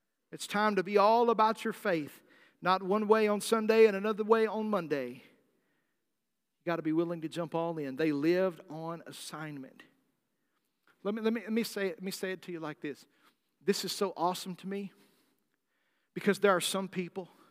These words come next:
oh Lord, I'm gonna get in trouble. There are some people who are one way at church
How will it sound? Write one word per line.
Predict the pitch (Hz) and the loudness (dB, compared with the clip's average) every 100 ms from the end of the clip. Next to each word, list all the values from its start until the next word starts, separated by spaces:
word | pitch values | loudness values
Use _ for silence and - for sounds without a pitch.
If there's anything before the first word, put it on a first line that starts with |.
| _ _ _ _ _ _ _ _ 165 | _ _ _ _ _ _ _ _ -16
oh | |
Lord, | 143 135 127 | -14 -14 -14
I'm | |
gonna | 131 120 | -18 -18
get | 123 | -18
in | 120 | -14
trouble. | - 123 123 - _ _ _ _ _ _ _ _ _ _ | -14 -14 -16 -20 _ _ _ _ _ _ _ _ _ _
There | 214 208 | 6 6
are | |
some | - 220 214 | 2 0 -2
people | 208 202 214 214 - - _ _ _ _ _ _ _ | -2 0 0 0 -8 -20 _ _ _ _ _ _ _
who | 196 | 4
are | 170 170 | 6 4
one | 196 208 | 2 4
way | 202 208 175 | 6 6 4
at | - | 0
church | - 202 220 - | -2 0 -2 -6